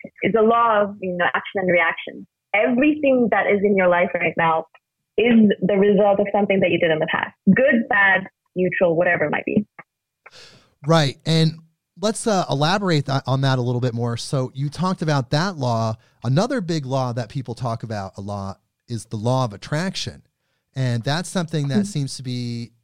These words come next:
Speaker 2: in a lot of personal development circles. It's in spiritual circles. But when people talk about the law of attraction, they usually act like it is a singular law,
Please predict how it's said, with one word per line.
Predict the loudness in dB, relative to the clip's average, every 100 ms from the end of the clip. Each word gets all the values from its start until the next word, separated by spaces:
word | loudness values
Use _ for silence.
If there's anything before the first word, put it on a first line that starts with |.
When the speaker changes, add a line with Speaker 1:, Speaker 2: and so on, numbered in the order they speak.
| -12
Speaker 2:
in | -10
a |
lot | -6 -8
of | -8
personal | -10 -10 -12 -12
development | -8 -8 -8 -10
circles. | -10 -8 -8 -8
It's | -10 -16
in | -18
spiritual | -12 -12 -10 -12
circles. | -12 -14 -12 -14 -16 _ -20 _ _
But | -6 -4
when | -4
people | -6 -8
talk | -8 -10 -8
about | -8 -8 -10
the |
law | -8 -8
of | -10
attraction, | -12 -10 -8 -10 -10 -10 -10 _
they | -10 -8
usually | -6 -8 -8 -6 -6 -8 -12
act | -12 -12 -10
like | -10 -12 _ _ -16
it | -14 -12
is | -14 -12 -14
a | -12 -12 -12
singular | -8 -6 -4 -2 -2 -4 -6
law, | -8 -10 -12